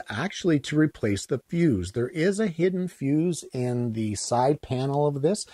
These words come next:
very clear in the instructions as to how to get it out, how to replace it, but that is what the screwdriver is for. But guys, one-stop shopping.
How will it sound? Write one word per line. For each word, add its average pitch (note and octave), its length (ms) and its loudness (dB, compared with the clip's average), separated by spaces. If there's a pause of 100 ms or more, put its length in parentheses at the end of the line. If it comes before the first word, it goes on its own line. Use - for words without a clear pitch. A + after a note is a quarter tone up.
(400)
very D#3+ 320 4
clear C#3+ 280 4
in B2 100 4
the A#2 80 0
instructions A2+ 640 -2
as G2 200 0
to G#2 120 -10
how - 280 0
to E3+ 100 4
get A#2 180 2
it G2+ 100 -2
out, G2 240 -2
how B2 240 2
to C#3 80 -4
replace G2 640 -4
it, C#3+ 180 -4 (440)
but A#2+ 240 2 (220)
that B2+ 260 2
is G#2+ 160 -2
what G#2+ 180 -2
the G2+ 80 -8
screwdriver G2+ 800 0
is - 260 -16
for. F2+ 300 -8 (800)
But C#3 300 0
guys, A2 280 -4
one-stop A#2+ 720 0
shopping. C#3 540 -6